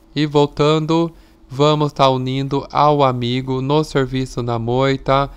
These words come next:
Traje salvos do jogador, passou a seta no espaço vinte e volta e salva aqui na loja de arma. Nasceu na seção para o console dois para pintar os cintos do C um.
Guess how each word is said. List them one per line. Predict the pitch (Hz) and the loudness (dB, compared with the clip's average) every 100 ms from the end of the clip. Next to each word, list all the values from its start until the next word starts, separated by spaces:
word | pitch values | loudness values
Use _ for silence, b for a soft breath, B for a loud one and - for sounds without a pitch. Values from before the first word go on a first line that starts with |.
| b b | b b
Traje | - 135 139 135 | 4 6 6 2
salvos | 131 - 123 120 | -2 2 2 2
do | 120 123 | -2 -4
jogador, | 117 123 120 117 123 127 | -2 -2 -2 -2 -2 -2
passou | - 143 143 | 0 0 2
a | 139 | -2
seta | - 131 127 123 | 0 -2 0 -4
no | |
espaço | 123 - 123 123 120 | -6 -2 -4 -2 -6
vinte | 120 117 | -6 -6
e | 120 | -8
volta | 113 120 131 139 - 135 | 0 2 4 2 -2 -4
e | 120 | -6
salva | 117 - 120 139 156 170 175 - | -10 2 6 6 4 2 2 -4
aqui | - 123 123 | -10 -8 -8
na | 117 | -4
loja | 117 110 110 110 | 0 0 -2 -6
de | 113 | -6
arma. | 117 120 139 170 185 B B B B - - | -4 -2 0 2 2 B B B B -20 -6
Nasceu | 139 156 151 147 147 | 0 0 0 0 0
na | 139 | -2
seção | 131 135 - 127 127 | -4 -6 -2 -2 -2
para | 127 127 123 120 | 2 2 4 2
o | 127 135 | 0 0
console | 135 127 123 123 | -4 -4 -4 -4
dois | 117 120 120 | -2 -4 -2
para | - 120 120 | -2 -2 -2
pintar | 123 117 117 | -6 -2 0
os | 117 | 0
cintos | 113 120 113 117 | -4 -10 -6 -6
do | 113 113 | -4 -6
C | - 113 | -4 -4
um. | 120 147 170 | -4 -4 -6